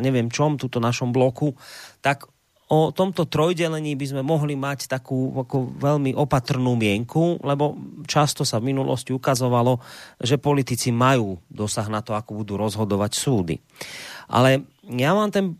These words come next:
taký nejaký pocit, a možno mylný, že Nemecko predsa len v tomto smere je také nejaké, že viac odolné a že tam by sa nejaké takéto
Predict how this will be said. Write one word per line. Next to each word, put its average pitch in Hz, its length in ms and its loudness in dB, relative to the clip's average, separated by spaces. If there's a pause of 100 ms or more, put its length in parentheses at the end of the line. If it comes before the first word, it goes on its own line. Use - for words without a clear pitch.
taký 156 320 0
nejaký 151 480 0
pocit, 156 480 -2
a 127 160 0
možno 131 240 0
mylný, 127 640 2
že 135 160 0
Nemecko 175 480 0
predsa 180 400 0
len 165 160 2
v 156 80 -6
tomto 175 320 0
smere 156 640 2
je 147 160 0
také 151 400 -2
nejaké, 147 480 0
že 131 320 2 (640)
viac 180 320 2
odolné 123 840 0 (500)
a 143 80 -4
že 147 160 -4
tam 220 240 0
by 214 80 -4
sa 170 160 -2
nejaké 180 320 -2
takéto 160 720 0